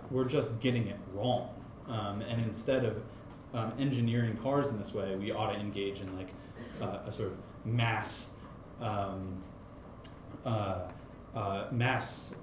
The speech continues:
um, P R campaign, uh, to change what people think about, um, how cars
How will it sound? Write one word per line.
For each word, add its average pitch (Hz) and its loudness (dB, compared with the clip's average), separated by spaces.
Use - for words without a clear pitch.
um, 101 0
P 151 4
R 120 8
campaign, 98 -2
uh, 101 -2
to 110 -2
change 107 0
what 107 -4
people 98 -4
think 87 -8
about, 90 -4
um, 90 -6
how 92 -4
cars 87 -4